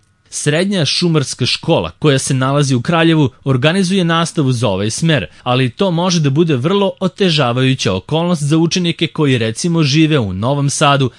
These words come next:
Beogradu, Subotici, Vranju i drugim većim i manjim mestima širom Srbije, budući da je ova škola jedina takve vrste u našoj zemlji.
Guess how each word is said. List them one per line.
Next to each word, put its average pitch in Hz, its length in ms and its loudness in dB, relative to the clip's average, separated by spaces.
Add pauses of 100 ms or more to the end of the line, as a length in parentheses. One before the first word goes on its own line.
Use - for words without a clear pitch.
(160)
Beogradu, 147 680 0
Subotici, 175 640 -2
Vranju 165 560 0
i 147 120 0
drugim 160 480 0
većim 120 480 0 (320)
i 190 140 0
manjim 156 480 2
mestima 135 480 -2
širom 123 300 -2
Srbije, 143 420 0 (200)
budući 170 500 2
da 160 120 2
je 123 200 2
ova 175 280 2
škola 165 460 0
jedina 160 480 0
takve 165 340 -2
vrste 143 320 0
u - 20 2
našoj 117 340 -2
zemlji. 139 400 -4